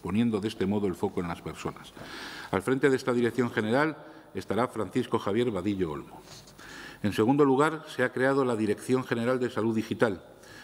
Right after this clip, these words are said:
cuyo titular es Juan Manuel Gil González, que se encargará de impulsar el desarrollo de sistemas integrados de información sanitaria y la interoperabilidad para la información, lo que tendrá, sin lugar a dudas,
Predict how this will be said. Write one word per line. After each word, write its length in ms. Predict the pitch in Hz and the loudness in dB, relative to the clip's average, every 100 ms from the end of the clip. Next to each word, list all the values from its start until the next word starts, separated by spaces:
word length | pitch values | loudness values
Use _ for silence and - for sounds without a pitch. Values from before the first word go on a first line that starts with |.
| - - | -10 -2
cuyo 240 | 104 101 101 | 2 2 2
titular 380 | 98 107 131 | 0 2 4
es 120 | 139 - | 2 0
Juan 220 | 117 104 | -2 0
Manuel 320 | 104 120 113 | 0 0 0
Gil 260 | - 123 107 | -2 0 0
González, 520 | 87 90 131 143 139 - - - - - - | -2 0 2 2 -2 -10 -20 -20 -20 -20 -8
que 80 | 90 | -4
se 80 | 98 | 0
encargará 360 | 101 101 127 | 0 0 0
de 60 | 143 | 0
impulsar 540 | 131 120 113 - 139 | -2 0 0 2 0
el 100 | 120 | 2
desarrollo 500 | 104 - 110 127 117 | 0 -2 -2 0 0
de 120 | 98 95 | 0 -4
sistemas 420 | - 123 120 - - | -2 0 0 -4 -4
integrados 640 | 107 98 101 123 110 98 | 0 2 2 2 0 -2
de 80 | 95 | -4
información 500 | 101 92 90 104 92 | -4 -4 -4 -4 -4
sanitaria 580 | 92 90 - 123 131 127 - - - - - | -4 -4 -2 0 0 -2 -12 -18 -20 -18 0
y 120 | 113 | 2
la 80 | 107 | 2
interoperabilidad 920 | 104 107 101 104 98 98 98 107 131 | 2 2 2 2 0 0 2 2 0
para 200 | - 117 | -2 -2
la 80 | 104 | -4
información, 600 | 92 98 90 - 107 76 - - - - - | -4 -4 -4 0 0 0 -12 -20 -20 -20 -4
lo 160 | 92 90 | -2 0
que 80 | |
tendrá, 280 | - 95 113 | 0 0 0
sin 160 | - 98 | 0 0
lugar 220 | 95 117 | 2 2
a 60 | 107 | 2
dudas, 420 | 120 120 117 | 2 2 0